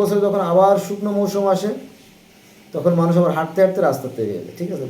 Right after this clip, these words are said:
ঘটনা সত্যি। হ্যাঁ, এটাই বাস্তব। তো ভালো কাজ করতে করতে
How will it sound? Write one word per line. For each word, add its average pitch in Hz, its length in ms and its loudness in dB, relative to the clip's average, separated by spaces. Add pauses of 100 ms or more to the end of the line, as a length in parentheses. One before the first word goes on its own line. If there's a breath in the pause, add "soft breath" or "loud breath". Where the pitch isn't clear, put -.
(180)
ঘটনা 175 220 0 (100)
সত্যি। 135 280 -10 (1600)
হ্যাঁ, 185 260 -2 (3500)
এটাই 180 320 6
বাস্তব। 139 340 0 (1600)
তো 156 80 2 (440)
ভালো 165 220 0 (100)
কাজ 233 120 2 (100)
করতে 226 280 0
করতে 240 220 0